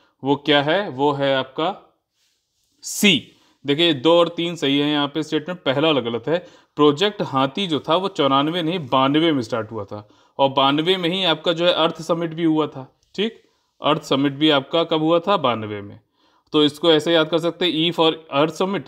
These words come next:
E for Elephant Project, और दोनों बानवे में हुए, नाइनटीन नाइंटी टू में।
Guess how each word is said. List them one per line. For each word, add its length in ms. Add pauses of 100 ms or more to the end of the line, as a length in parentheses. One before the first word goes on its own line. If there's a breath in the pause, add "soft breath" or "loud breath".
(100)
E 120
for 220
Elephant 480
Project, 400 (320 soft breath)
और 100
दोनों 360
बानवे 380
में 120
हुए, 220
नाइनटीन 480 (260)
नाइंटी 280
टू 200
में। 220